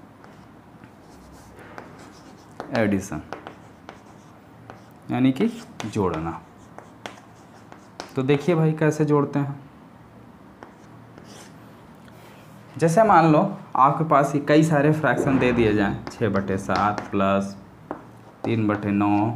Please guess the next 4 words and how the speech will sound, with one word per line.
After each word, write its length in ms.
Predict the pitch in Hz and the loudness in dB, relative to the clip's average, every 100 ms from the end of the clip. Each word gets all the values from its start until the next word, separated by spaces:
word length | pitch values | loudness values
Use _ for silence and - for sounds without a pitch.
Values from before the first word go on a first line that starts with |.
| 117 - - - | -6 -12 -14 -8
प्लस 460 | 123 107 101 101 - - 107 | -2 2 2 -2 -10 -16 -10
दो 220 | 101 101 | -4 -2
बटे 280 | 101 98 101 101 - - - - - - - - - - | -2 -4 -6 -6 -12 -20 -20 -20 -16 -16 -16 -20 -16 -12
इक्कीस 640 | 107 - - 107 110 113 | -12 -8 -4 -2 -2 -6